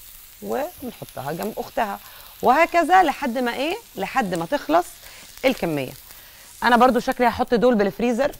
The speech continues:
<laughs> ونطلعهم بعدين.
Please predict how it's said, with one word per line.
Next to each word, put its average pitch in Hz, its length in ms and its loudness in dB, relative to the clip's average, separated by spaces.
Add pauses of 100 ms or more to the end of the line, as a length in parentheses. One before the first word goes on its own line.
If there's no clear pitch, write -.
(540)
<laughs> 190 560 -16
ونطلعهم 208 800 4 (720)
بعدين. 160 380 2